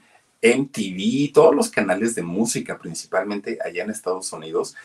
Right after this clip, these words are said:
lo empiezan a promocionar y lo empiezan a tocar. Era cosa de ir a un antro y ahí estaba RuPaul,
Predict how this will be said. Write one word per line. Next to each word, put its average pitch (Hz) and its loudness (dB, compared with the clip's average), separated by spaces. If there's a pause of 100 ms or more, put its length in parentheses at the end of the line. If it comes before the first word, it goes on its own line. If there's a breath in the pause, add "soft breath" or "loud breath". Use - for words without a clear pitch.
(180 loud breath)
lo 92 -2
empiezan 104 -2
a 113 -4
promocionar 87 -6
y - -4
lo 90 -2
empiezan 85 -6
a - -8
tocar. - -4 (400 loud breath)
Era 165 4
cosa - -2
de - 0
ir 170 0
a 143 0
un 156 2
antro 92 2
y 110 -8
ahí 87 -6
estaba 110 2
RuPaul, - -2